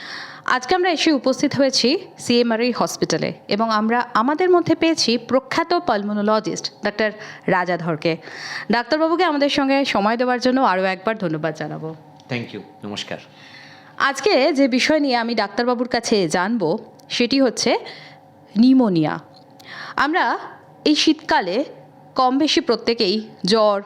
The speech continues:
Speaker 1: সর্দি, কাশি, ঠান্ডা লাগা এগুলোতে আক্রান্ত হচ্ছি। অনেকে আমরা সুস্থ হয়ে যাচ্ছি, কিন্তু অনেক ক্ষেত্রে দেখা যাচ্ছে সেটা বেশ দীর্ঘদিন ধরে স্থায়ী হচ্ছে। আমরা ভাবছি যে আমাদের হয়তো ভাইরাল ফিভার হয়েছে বা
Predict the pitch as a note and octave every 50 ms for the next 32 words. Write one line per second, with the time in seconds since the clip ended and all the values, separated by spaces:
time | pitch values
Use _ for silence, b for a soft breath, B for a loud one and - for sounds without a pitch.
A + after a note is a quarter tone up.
0 | - - - - A#3 G#3+ F#3 G3 G#3 G3 G3 - A3 G#3 - - G3+ F#3+ - -
1 | G#3+ G3 G3 G3+ G3+ F#3+ F#3 F#3 F#3+ - - C#4 C4+ E4+ E4 F4+ F4 E4+ A#3+ G3
2 | - - F#3+ F3+ F3+ F#3+ E3+ F3+ D#3 - - - F#3 E3 B B B B B B
3 | B B B - D4 E4 G4 F#4+ G#4+ G#4+ G4+ G4+ G4+ G4 F4 - - - - -
4 | - - - - - - - - C#4 - - - D#4+ B3 B3+ A#3+ A3 G#3+ G3 F#3+
5 | - - - E4+ G#4+ G#4+ B B B - - F4+ E4 F#4 C#4+ C#4 D4 E4+ E4+ -
6 | F4 - D#4+ A#3+ A3 G#3+ - C#4 C4+ C4 A3+ A3 - - D4+ - - G3 - A3+
7 | G#3+ G3 G#3+ A3+ G#3+ - - G#3 G3+ F#3+ - A#3+ A#3+ B3+ C#4 C4+ A3 G3 F3+ F#3
8 | B3 F#4 - - - - - - - - - - G3+ F#3+ F#3+ G3 F3 - F#3 -
9 | - - - F3+ - - B B B B B B B B B - D4+ D#4+ F#4 E4+
10 | D#4 D#4 D4+ D#4 - F4+ F4+ D#4 E4 D4+ C#4 C4+ B3+ C#4 C4 B3+ B3 C4 A#3+ F#3+
11 | G#3 G#3 G3 G3 G#3 G#3 G3+ G3 - G#3+ F#3 F3+ F3+ F3+ F#3+ F3 D#3+ - - G3+
12 | G3 G3 G3 - - - - F#3 F#3 F3 F3+